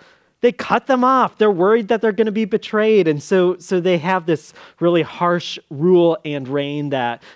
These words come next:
is all about them and doesn't invite anyone to participate in it, other than as, like, you know,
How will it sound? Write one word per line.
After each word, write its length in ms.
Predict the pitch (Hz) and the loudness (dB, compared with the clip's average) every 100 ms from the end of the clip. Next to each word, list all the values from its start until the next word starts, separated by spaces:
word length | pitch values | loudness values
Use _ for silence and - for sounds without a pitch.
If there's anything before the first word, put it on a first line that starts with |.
| - | -10
is 200 | 135 - | -8 -6
all 300 | - 151 165 | -4 -2 0
about 320 | 143 131 - | -2 -4 -6
them 300 | 143 135 139 | -8 -6 -10
and 100 | 147 | -10
doesn't 300 | 139 139 147 | -8 -8 -8
invite 360 | 139 135 127 123 | -10 -6 -6 -6
anyone 400 | - 165 151 135 127 | -6 -4 -4 -6 -8
to 100 | 143 | -10
participate 580 | 139 127 131 - 123 | -10 -10 -12 -8 -8
in 140 | 120 135 | -8 -12
it, 160 | 101 _ _ _ - | -14 _ _ _ -4
other 220 | 165 165 | 0 0
than 320 | 139 127 123 - | -2 -4 -8 -12
as, 480 | 131 120 117 - _ _ | -12 -10 -12 -18 _ _
like, 400 | 131 110 - - _ _ _ | -12 -12 -14 -20 _ _ _
you 220 | - 175 135 | -14 -8 -8
know, 220 | 110 | -8